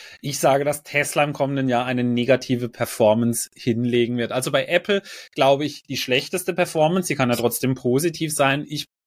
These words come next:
glaube aber fest daran, dass Tesla eine negative Performance hinlegen wird.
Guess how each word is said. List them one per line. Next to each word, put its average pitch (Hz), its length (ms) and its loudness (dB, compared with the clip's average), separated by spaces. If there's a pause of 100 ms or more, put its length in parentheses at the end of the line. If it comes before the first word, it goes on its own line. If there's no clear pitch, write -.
(120)
glaube 143 640 4
aber 139 520 4 (240)
fest 151 400 -2
daran, 135 460 2
dass 131 320 2
Tesla 127 480 2
eine 120 240 2
negative 123 580 0
Performance 117 560 2
hinlegen 131 500 2
wird. 127 160 -4